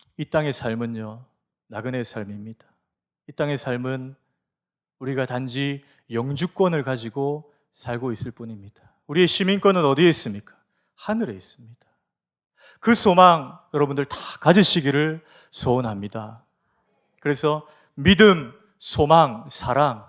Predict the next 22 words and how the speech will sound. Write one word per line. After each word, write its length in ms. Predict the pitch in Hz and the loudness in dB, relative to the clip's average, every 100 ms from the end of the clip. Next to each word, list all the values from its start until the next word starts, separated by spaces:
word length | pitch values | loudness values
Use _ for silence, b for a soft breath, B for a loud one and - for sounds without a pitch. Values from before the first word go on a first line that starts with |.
| - | -10
이 80 | 165 | 2
세 160 | 156 | 6
가지 440 | 156 165 175 180 180 b b - | 6 4 2 -2 -4 b b 0
영적인 840 | 165 240 - 220 185 214 214 214 b b | 4 4 4 4 6 4 2 -2 b b
요소들, 680 | 156 190 190 151 170 170 175 _ _ _ - | 2 4 2 2 2 0 -4 _ _ _ -4
영적인 460 | 196 240 226 208 | -2 2 2 4
무기들 400 | 190 160 175 175 | 2 0 2 2
장착하시고 1160 | 165 127 135 - 196 147 - 117 131 135 107 - _ - | 0 -8 -4 -2 0 -2 -2 0 2 2 -2 -14 _ -2
이번 160 | 147 143 | 2 4
한 140 | 185 | 4
주간도 520 | 180 208 196 196 214 | 6 6 8 8 6
남은 340 | 180 139 196 190 | 6 6 6 4
생에도 680 | - 190 165 190 220 226 B B B - | 2 2 6 8 6 4 B B B 2
행복하시며 760 | 254 269 240 170 - 151 135 | 4 6 6 4 2 -2 -4
성령 320 | 131 196 214 | -2 2 4
충만하시며 960 | 208 - 294 247 160 135 165 160 202 233 B B B | 4 2 4 6 8 4 2 4 4 2 B B B
승리하는 680 | - 262 269 208 151 170 165 | 0 2 6 8 8 8 4
한 140 | 147 | 2
주간 220 | 147 143 | 2 2
되시기를 640 | 135 127 143 127 135 190 220 B B | 2 0 0 4 6 6 4 B B
간절히 540 | 123 127 127 131 127 | -4 0 2 4 2
축복합니다. 1080 | 120 - - 139 123 110 113 120 196 233 | 0 -4 0 0 0 -2 6 8 8 4